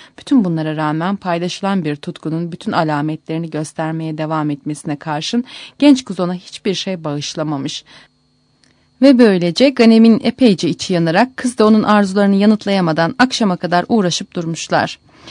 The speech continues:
Bunun üzerine Ganem ayağa kalkmış ve meşaleleri yakmış, lambaları tutuşturmuş ve salonu ışığa boğmuş. Sonra gidip genç kızın ayaklarına kapanmış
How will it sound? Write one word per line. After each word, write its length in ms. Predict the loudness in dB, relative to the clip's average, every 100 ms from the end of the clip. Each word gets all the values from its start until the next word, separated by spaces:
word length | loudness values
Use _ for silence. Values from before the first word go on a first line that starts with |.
| -20 -6
Bunun 200 | 0 2
üzerine 340 | 2 0 0 0
Ganem 380 | 0 0 0
ayağa 280 | 0 2 2
kalkmış 640 | 2 -2 -4 0 -2 -2 -6
ve 80 | -4
meşaleleri 580 | -4 -4 -4 -4 -4
yakmış, 580 | -4 -6 -4 0 0 -2 -12 -20 -18 -16 -2
lambaları 460 | 6 8 8 6 4
tutuşturmuş 800 | 0 -10 -8 -4 0 0 0 0
ve 140 | 0
salonu 460 | 0 2 2 2 0
ışığa 400 | -4 -2 0 2
boğmuş. 460 | 2 0 0 -2 -6 _ _
Sonra 280 | -2 4 6
gidip 300 | 4 0 0
genç 220 | 4 4
kızın 220 | 2 -6 -2
ayaklarına 480 | -2 -2 -2 -4 -4
kapanmış 600 | -6 -2 0 2 2 0